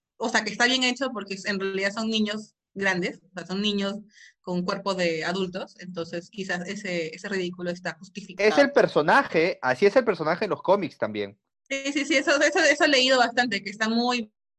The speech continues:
Speaker 1: bien adaptado, tanto en, en, en historia como en... Yo me refiero a cuando le das a sus hermanos, ¿no? A sus hermanos cuando les da el, el,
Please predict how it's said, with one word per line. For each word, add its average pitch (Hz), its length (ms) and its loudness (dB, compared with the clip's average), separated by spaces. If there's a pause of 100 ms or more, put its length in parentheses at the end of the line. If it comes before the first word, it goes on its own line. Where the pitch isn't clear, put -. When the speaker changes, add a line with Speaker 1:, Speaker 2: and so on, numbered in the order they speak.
Speaker 1:
bien 220 260 -2
adaptado, 180 560 -2
tanto 180 420 -4
en, 165 280 -8
en, 165 260 -6
en 175 80 -8
historia 185 400 -4
como 180 320 -8
en... 156 300 -12 (200)
Yo 220 180 0
me 330 80 4
refiero 302 260 2
a 294 40 0
cuando 247 200 2
le 202 100 0
das 208 180 0
a - 60 -10
sus 240 100 -4
hermanos, 190 380 -4
¿no? 165 220 -12
A 185 80 -8
sus 180 100 -4
hermanos 196 400 -2
cuando 190 180 -6
les 175 140 -4
da 175 120 -2
el, 180 260 -8
el, 170 300 -14